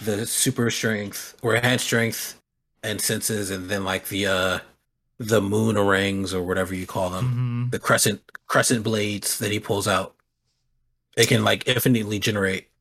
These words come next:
Speaker 2: Yeah, he's just pulling those things out of his chest.
Speaker 1: Yeah.
Speaker 2: As
Speaker 1: Because I think Khonshu
Speaker 2: needed.
Speaker 1: says that he saved his life. He saved his life by making him his avatar. So
Speaker 2: Right.
Speaker 1: he healed him. Uh, I think it's like a, it's just a, a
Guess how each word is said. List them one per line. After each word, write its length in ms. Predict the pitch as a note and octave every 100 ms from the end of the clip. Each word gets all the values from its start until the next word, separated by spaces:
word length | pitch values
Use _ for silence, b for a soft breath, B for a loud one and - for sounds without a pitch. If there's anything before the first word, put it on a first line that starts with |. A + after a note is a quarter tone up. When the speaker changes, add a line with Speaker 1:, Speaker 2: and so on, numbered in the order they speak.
| _ _ _ _ _ _ -
Speaker 2:
Yeah, 160 | B2
he's 160 | A2 A#2+
just 100 | -
pulling 200 | - B2
those 180 | G#2+ G#2
things 220 | A#2 G#2+
out 100 | G#2
of 60 | G2+
his 120 | -
chest. 600 | - G#2 - - - - - _ _ _ -
Speaker 1:
Yeah. 420 | A2+ G#2 F#2+ F#2 F#2 _ _ _ _ _ _ _ _ _ -
Speaker 2:
As 300 | D#3 D#3+ E3
Speaker 1:
Because 160 | E3 D#3+
I 80 |
think 160 | D3+ D3+
Khonshu 200 | D#3 D3+
Speaker 2:
needed. 100 | C#3+
Speaker 1:
says 220 | - C#3+ B2+
that 80 | A2+
he 80 |
saved 220 | A2 C3 A2+
his 160 | G#2
life. 400 | A2 A2 G2+ - - B _ _ _ _ _
He 120 | -
saved 220 | B2 D3+ C3+
his 100 | A2
life 240 | A#2 A#2
by 120 | A2+ G2+
making 220 | G#2+ A2
him 60 | G2+
his 120 | F#2+
avatar. 500 | F#2+ F#2 G2+ F#2 F2 -
So 220 | - -
Speaker 2:
Right. 280 | F#2+ - C3+ C3+
Speaker 1:
he 140 | - A2+
healed 360 | - C#3 C3+
him. 300 | G#2 G2+ F#2+ - _ _ _ _ _ _ -
Uh, 200 | G2 F#2+
I 40 |
think 220 | - A#2 A2
it's 120 | G2
like 180 | G2+ F#2+
a, 200 | F#2+ F2
it's 100 | A#2+
just 160 | A2+ -
a, 440 | F#2+ - A#2+
a 40 | G#2